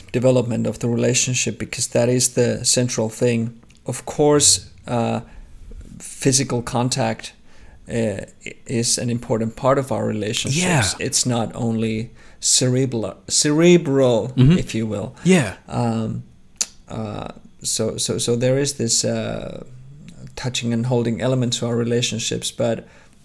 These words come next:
Speaker 1: of course, to some extent, that can happen also in heaven,
Speaker 2: Mm-hmm.
Speaker 1: uh, even if we are not small, our, our children are not small enough for us to hold any longer or something like that. But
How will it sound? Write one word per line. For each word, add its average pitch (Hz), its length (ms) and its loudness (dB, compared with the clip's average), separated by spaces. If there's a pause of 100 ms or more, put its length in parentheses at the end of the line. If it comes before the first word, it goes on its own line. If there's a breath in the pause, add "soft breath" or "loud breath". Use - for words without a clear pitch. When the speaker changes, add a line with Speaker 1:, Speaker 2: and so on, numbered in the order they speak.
(160)
Speaker 1:
of - 160 -14
course, 113 360 -2
to - 180 -8
some 120 220 -2
extent, 117 380 -4
that 110 260 -10
can 113 240 -6
happen 113 360 -4
also 113 280 -2
in 113 100 -6
heaven, 139 420 0 (160 loud breath)
Speaker 2:
Mm-hmm. 123 280 6
Speaker 1:
uh, 113 340 -4
even 117 260 0
if - 260 -6
we 113 140 0
are 117 120 2
not 113 220 -2
small, 123 540 2 (140)
our, 120 220 0
our 123 200 0
children 123 380 2
are 117 140 0
not 113 160 -2
small 131 340 4
enough 120 280 2
for 117 220 2
us 110 200 2
to 127 120 -2
hold 139 320 4
any 117 160 0
longer 120 440 -6
or 120 120 -6
something 131 280 -6
like - 200 -8
that. 62 300 -6
But - 120 -12